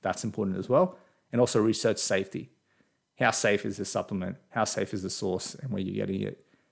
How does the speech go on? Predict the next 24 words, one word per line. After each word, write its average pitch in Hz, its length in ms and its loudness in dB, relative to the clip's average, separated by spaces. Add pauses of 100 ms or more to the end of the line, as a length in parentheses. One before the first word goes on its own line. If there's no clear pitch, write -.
(340)
Who's 123 160 6
providing 98 500 2
it? 98 160 -4
And 123 100 2
all 139 100 6
this 127 120 6
sort 92 120 0
of - 60 -6
stuff. - 240 -12 (340)
Just 135 200 -2
research, 143 520 6
okay? 123 400 8 (260)
Research 143 680 10 (680)
is - 160 2
gonna 110 180 6
be 101 120 4
something 101 220 0
that's 92 120 -4
gonna 104 160 0
be 92 120 0
very 95 180 0
important 92 340 -6
for - 140 -12
you. - 100 -18